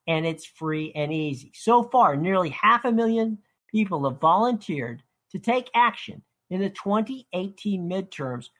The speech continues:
with Swing Left, including me. When you join Swing Left, go to swing left dot org. That's swing left dot org slash my name Williams.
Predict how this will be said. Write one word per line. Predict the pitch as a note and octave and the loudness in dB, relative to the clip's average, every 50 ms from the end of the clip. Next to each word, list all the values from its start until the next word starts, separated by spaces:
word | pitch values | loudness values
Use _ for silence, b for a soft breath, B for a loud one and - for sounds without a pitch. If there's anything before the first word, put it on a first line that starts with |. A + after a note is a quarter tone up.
| _ _ _ - | _ _ _ -4
with | D#3+ F#3 G3 G3 F#3+ F#3+ - _ _ _ _ | 0 2 4 4 2 0 -4 _ _ _ _
Swing | - - - - - F#3+ F#3 F#3 F#3 F#3 F#3 - C#3 | -20 -18 -16 -6 -2 0 2 2 2 0 -2 -6 -2
Left, | C#3+ E3+ E3+ F3 - - | 2 2 2 2 2 0
including | G3+ G3+ G3 - - - A3 A3 G#3+ G#3+ G#3 G#3 G3+ | -2 -2 -2 -2 0 2 4 4 4 4 4 4 4
me. | G#3 G3+ F3+ - - - _ _ _ _ _ _ _ _ _ _ _ - | 4 2 0 -2 -6 -12 _ _ _ _ _ _ _ _ _ _ _ -4
When | D#3 F3+ G3+ A3 | 0 4 4 4
you | A3+ A#3 G3 | 4 4 2
join | D3+ - F#3+ G#3+ A3 A#3 B3+ C#4 C4+ | 0 0 2 2 4 4 2 0 -2
Swing | - - B3 B3+ C4 C4+ | -6 -4 -4 -2 -2 -2
Left, | C4+ B3+ F#3+ C3+ - - - | 0 0 0 0 -2 -6 -6
go | E3 G3 G3+ D#3 - - _ _ _ _ _ _ - | -2 0 0 0 0 -4 _ _ _ _ _ _ -8
to | F#3+ | -8
swing | - - - - F3+ E3+ G3+ A3+ C4 C#4 C#4 C#4 C4 | -8 -8 -8 -10 -6 -4 -2 -2 -2 -2 -4 -4 -2
left | B3+ A3+ F3+ F3+ F3+ - - C3+ - | 0 2 2 2 0 -2 -8 -6 0
dot | F#3+ G3+ G#3+ F#4+ - - - | 4 4 4 4 2 0 -2
org. | A3+ G3+ D#3 A#2+ A#2 A2 - - | -2 0 0 -2 -4 -6 -8 -6
That's | D3+ C#3+ - - - | -6 -6 -8 -10 -18
swing | - - - - E3+ F3 G3 G3+ A3+ C4+ D4+ C#4+ - _ _ - | -20 -18 -16 -10 -6 -2 -2 -2 -2 -2 -6 -10 -12 _ _ -10
left | D#3+ D#3+ E3+ E3+ F3+ F3+ - _ _ _ _ | -4 0 2 2 2 0 -2 _ _ _ _
dot | - C#3 C3+ A#2 - - _ - | 2 4 4 4 2 0 _ -6
org | E3+ D#3+ D#3+ D#3 D#3 D3 | -4 -2 -2 -4 -4 -8
slash | - - - - G3+ G#3+ G3 E3+ C#3+ - - - | -14 -20 -14 -6 -2 0 0 0 -2 -4 -4 0
my | C#3+ E3 G3+ A#3 | 2 2 2 2
name | A3 F3 D3+ D#3 E3+ E3+ E3 | 2 0 -2 -2 -4 -4 -4
Williams. | E3+ F#3 F3+ D#3 B2 G#2+ - - - - - | -4 -4 -4 -4 -6 -10 -12 -16 -20 -20 -20